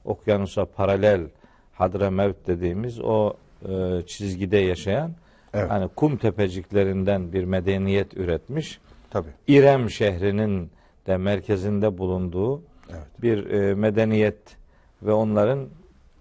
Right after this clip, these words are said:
Speaker 1: işte hayat algısı üzerinden konuşmuştuk. Onların böyle her tepeye kendilerince bir alamet, bir mabet diken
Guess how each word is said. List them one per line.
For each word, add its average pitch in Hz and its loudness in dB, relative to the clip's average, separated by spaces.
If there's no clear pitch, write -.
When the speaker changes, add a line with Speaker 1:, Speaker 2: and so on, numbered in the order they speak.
Speaker 1:
işte 107 -6
hayat 104 0
algısı 98 0
üzerinden 90 -2
konuşmuştuk. 87 -10
Onların 107 -2
böyle 107 2
her 117 0
tepeye 110 0
kendilerince 104 0
bir 104 -2
alamet, 101 0
bir 90 -2
mabet 101 2
diken 107 -2